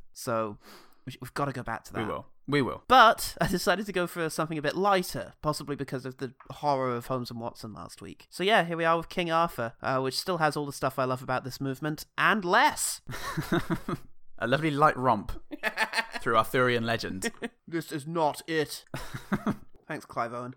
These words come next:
Speaker 2: Starring Clive Owen, I forgot to say.
Speaker 1: <laughs>
Speaker 2: Um,
Speaker 1: Oh, yeah.
Speaker 2: as, as King Arthur himself.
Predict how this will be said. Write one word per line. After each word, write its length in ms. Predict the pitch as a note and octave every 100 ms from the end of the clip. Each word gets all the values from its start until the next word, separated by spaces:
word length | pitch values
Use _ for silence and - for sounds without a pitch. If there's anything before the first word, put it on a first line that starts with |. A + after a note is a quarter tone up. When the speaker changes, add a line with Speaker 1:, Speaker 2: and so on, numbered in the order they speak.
| _
Speaker 2:
Starring 340 | - F#3 F#3+
Clive 240 | F#3+ G#3 G#3
Owen, 280 | B3 D3 A#2
I 80 | B2
forgot 240 | - A2+
to 80 | -
say. 260 | G#2 F2 G#2 -
Speaker 1:
<laughs> 100 | -
Speaker 2:
Um, 420 | A2 A2+ A2+ -
Speaker 1:
Oh, 120 | A#3+
yeah. 380 | C4 D4 C#4+ A#2+ -
Speaker 2:
as, 540 | A#2+ A#2 A#2 A2+ - - _
as 260 | - A2+ A2+
King 220 | - A#2+
Arthur 240 | B2 D3 E3
himself. 640 | F3 - B2+ G2 -